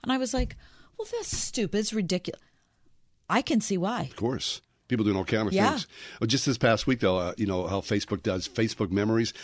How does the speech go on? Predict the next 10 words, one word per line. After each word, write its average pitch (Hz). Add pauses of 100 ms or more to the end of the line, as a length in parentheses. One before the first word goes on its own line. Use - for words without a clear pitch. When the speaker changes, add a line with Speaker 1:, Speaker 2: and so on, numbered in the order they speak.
(240)
Speaker 2:
I 98
looked, 107
a, 104
a 107
memory 131
came 110
up 107 (280)
of 98 (460)
<laughs> -
me 131